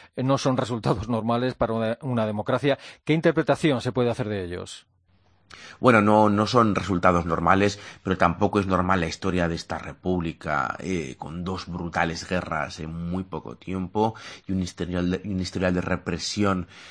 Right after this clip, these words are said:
Speaker 2: eh, reciente muy notable. Es cierto que la may-, mayoritariamente la población chechena está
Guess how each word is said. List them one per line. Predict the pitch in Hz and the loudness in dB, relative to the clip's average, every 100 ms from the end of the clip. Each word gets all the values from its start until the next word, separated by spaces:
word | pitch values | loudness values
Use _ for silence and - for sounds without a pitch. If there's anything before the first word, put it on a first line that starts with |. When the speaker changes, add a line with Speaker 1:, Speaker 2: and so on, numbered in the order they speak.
| - - | -20 -8
Speaker 2:
eh, | 107 92 87 82 80 80 80 67 | -2 0 0 -2 -4 -6 -10 -10
reciente | 87 90 90 82 87 82 80 | -12 -6 -6 -4 -4 -4 -6
muy | 82 85 80 | -6 -4 -6
notable. | - 82 78 76 | -6 -8 -6 -8
Es | 80 | -6
cierto | 92 90 95 87 | -6 -4 -8 -4
que | 92 | -4
la | 87 | -4
may-, | 80 87 90 | -4 -2 -2
mayoritariamente | 95 90 92 90 101 95 98 98 | -2 0 -2 0 0 0 -2 -2
la | 120 - | -4 -2
población | 90 85 - 90 | -2 -2 -4 -8
chechena | 87 87 82 85 | -8 -8 -8 -8
está | 82 85 82 | -8 -6 -6